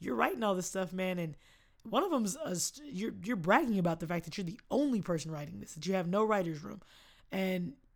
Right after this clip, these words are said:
you're writing things that involve people that you can't necessarily write for, like black women, which is something you've been under fire for, for, like, your whole career.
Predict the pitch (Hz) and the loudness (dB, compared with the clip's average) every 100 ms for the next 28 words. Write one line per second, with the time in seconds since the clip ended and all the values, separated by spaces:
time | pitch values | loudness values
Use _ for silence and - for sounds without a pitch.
0 | _ _ _ - 180 226 247 247 208 214 | _ _ _ -4 -2 0 2 0 0 0
1 | 220 208 170 185 - - _ _ _ - | 0 0 2 0 0 -10 _ _ _ -2
2 | 190 180 208 269 - 247 226 190 160 170 | -2 2 2 2 0 0 2 0 -2 -4
3 | 214 247 240 - - - 240 320 233 214 | -2 -2 -6 -20 -14 -4 -2 0 -4 -2
4 | 254 226 180 302 302 196 170 165 151 175 | 0 2 2 0 0 0 0 -2 -2 -4
5 | 233 226 302 196 156 170 175 - - - | -4 -4 -2 -2 -2 -2 -4 -6 -14 -16
6 | - 302 349 247 214 220 202 180 - 208 | -2 -2 2 4 4 2 2 0 0 0
7 | - 175 156 165 160 160 175 175 165 170 | 0 -2 0 -4 -4 -4 0 -2 -2 -4
8 | 160 | -4